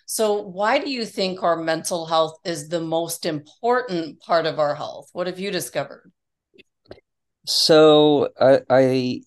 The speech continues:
Speaker 2: I love thinking about that question because I remember the first time I thought about it, it was not obvious to me that your mental health is actually more important than your physical health. And so,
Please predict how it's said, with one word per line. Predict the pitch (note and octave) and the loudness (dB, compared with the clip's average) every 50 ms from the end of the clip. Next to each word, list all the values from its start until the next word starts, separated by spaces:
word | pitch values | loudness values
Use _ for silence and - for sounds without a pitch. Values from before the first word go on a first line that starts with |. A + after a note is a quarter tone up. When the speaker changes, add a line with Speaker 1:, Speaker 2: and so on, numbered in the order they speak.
| _ - | _ 0
Speaker 2:
I | C3 B2+ | 0 2
love | B2+ C3 C3+ C#3 C#3 C3+ C3 - - _ | 2 2 2 2 0 0 -4 -14 -14 _
thinking | - C#3 B2+ C3 C3 C3 | -8 -6 -6 -4 -2 -2
about | C3 C3 B2 C3 B2 A#2+ - | 0 0 2 2 0 2 2
that | B2+ A#2 G2 | 0 0 0
question | - - - A#2 A#2 - - B2+ A#2 G#2+ A2 - - - - | -2 -2 -2 -2 -2 -2 -4 -6 -6 -6 -8 -10 -12 -14 -10
because | A2 A#2+ A2 - A#2+ A#2 A2 | -8 -8 -4 -2 -2 0 2
I | A#2 A2 | 2 2
remember | A2 A2+ A2+ A2+ A2+ A2+ A#2+ B2 | 2 2 2 2 2 2 2 2
the | A#2+ A#2+ | 0 0
first | - - A#2 A#2 - - | 0 0 0 -2 -2 -2
time | - A2+ A#2 A#2 | -2 -2 0 0
I | A2 G2+ | -2 -2
thought | - - A2 A2+ A#2 | 0 2 2 2 2
about | A#2 A2 A#2+ A2 G#2 | 0 2 2 2 2
it, | G#2+ G#2 | 2 -2
it | F2+ G#2+ | -4 -2
was | A#2 B2 B2 A#2+ | -2 -2 -2 -2
not | B2+ C#3+ E3 D#3+ - | -2 -4 -4 -4 -4
obvious | - A2+ C3+ D#3 F3 F#3+ F#3 C#3 - - - | -4 -4 -4 -4 -4 -4 -6 -6 -6 -8 -10
to | - - A2+ | -10 -8 -6
me | A2 A2 G#2+ G#2 G2 F#2 - G#2 G#2+ G#2+ - _ _ - _ _ _ - | -4 -2 -2 -4 -4 -6 -6 -6 -6 -6 -8 _ _ -20 _ _ _ -6
that | A#2+ A2+ A2+ - - | 0 0 0 2 2
your | A#2 A#2+ A2+ | 0 -2 0
mental | A2+ A2+ A2+ A#2+ A#2 - B2 A2 G#2 | 0 0 0 -2 -2 -2 -2 -2 -2
health | G2+ G2+ A#2 A2+ A2+ A2 G#2+ - - - _ _ _ _ _ _ _ _ _ | -4 -2 -2 -2 -2 -4 -6 -12 -18 -20 _ _ _ _ _ _ _ _ _
is | - B2 A#2+ A2+ A#2+ - | -4 -4 -4 -2 0 2
actually | C#3 D3+ - - E3+ C#3+ | 2 2 2 4 4 4
more | C#3 C#3 C3 | 4 2 0
important | B2 - - F#3+ - D3+ D3+ C3+ | -2 -2 -4 -4 -2 0 0 0
than | C3+ B2+ A#2 A2 | 0 -2 -2 -2
your | G#2+ G#2 G2+ G2+ - - | -4 -4 -4 -6 -10 -12
physical | - - B2+ A2 - G#2 - - G2+ F#2+ | -10 -6 -6 -4 -4 -4 -2 -2 0 0
health. | - F#2 - - - - _ _ _ - - - _ _ - | 2 0 0 -2 -6 -20 _ _ _ -20 -20 -20 _ _ -4
And | C3+ B2+ | -2 -2
so, | B2+ - - C#3 C3+ C3 B2 A#2+ A#2+ - | 0 2 4 4 6 6 6 4 4 0